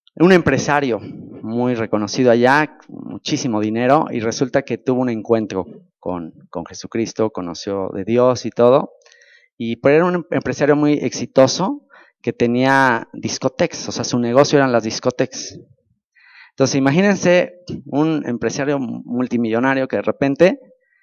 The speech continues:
este, conoce a Jesucristo siendo dueño de una discoteca que, pues, se me-, le mete tres mil personas diarias de a cincuenta dólares nada más de entrada, más lo que se consumen adentro.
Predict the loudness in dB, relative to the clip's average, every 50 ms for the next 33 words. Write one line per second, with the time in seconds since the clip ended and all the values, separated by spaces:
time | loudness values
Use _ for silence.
0 | _ _ _ _ _ _ _ _ 0 0 0 0 -2 -8 -4 _ 6 6 8 8
1 | 6 6 4 4 2 0 -2 -6 -10 -12 -18 -18 -20 -20 _ _ _ _ _ _
2 | _ _ _ _ 4 6 6 8 6 6 6 4 0 0 0 -4 -6 -2 0 0
3 | 0 0 0 -8 -8 -10 _ 0 2 2 4 4 4 6 6 6 6 4 4 2
4 | 2 2 2 0 0 -2 -2 -2 -2 -2 -2 0 -2 -2 2 2 0 0 0 -4
5 | -2 0 0 0 -2 -4 -8 -16 _ -12 -10 -8 -6 -4 -4 -4 -2 -4 -4 -6
6 | -6 _ 0 0 2 2 2 4 4 2 2 4 2 2 2 4 4 2 0 0
7 | 2 0 -2 0 0 -2 -2 -2 -2 2 4 4 4 6 4 2 2 2 2 0
8 | 0 0 -2 -6 2 2 2 4 4 4 4 6 6 6 4 4 2 2 2 2
9 | 4 2 0 0 0 -2 -4 -2 0 2 2 2 0 -2 -6 -8 -8 -8 -10 -10
10 | -12 -12 -10 -12 -4 -2 -2 -2 0 -2 -2 -2 0 2 4 4 4 4 4 2
11 | 2